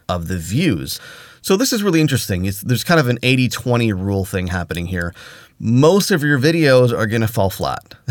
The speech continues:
<laughs> That's kind of the truth. And, you know, that's probably true for everything, right? And if I look at my, my podcast stats, most of them kind of fall flat, but a few of them really hit it out of the park,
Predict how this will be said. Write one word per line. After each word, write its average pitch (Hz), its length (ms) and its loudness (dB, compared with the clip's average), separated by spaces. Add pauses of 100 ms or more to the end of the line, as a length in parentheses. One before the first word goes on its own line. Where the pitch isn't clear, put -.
(140)
<laughs> - 580 -4
That's 127 160 0
kind 123 160 2
of 107 40 0
the 101 60 0
truth. 95 280 -4
And, 214 200 -4
you 220 80 0
know, 240 60 4
that's 226 160 2
probably 247 380 0
true 175 180 0
for - 160 0
everything, 95 440 -2
right? 87 180 -4
And - 100 -4
if 104 100 -2
I 113 40 4
look 120 180 2
at 101 60 -2
my, 101 260 0 (260)
my 98 120 0
podcast 107 680 0
stats, 127 480 -2 (380)
most 160 540 2
of 151 120 2
them 143 380 2 (160)
kind 127 200 2
of 131 60 0
fall 120 200 4
flat, 117 420 2 (320)
but 120 140 4
a 113 40 2
few 170 260 2
of 151 60 6
them 120 220 4
really 117 180 2
hit 107 140 -2
it 101 40 -2
out 92 120 0
of 92 40 -4
the 87 60 -6
park, - 440 -10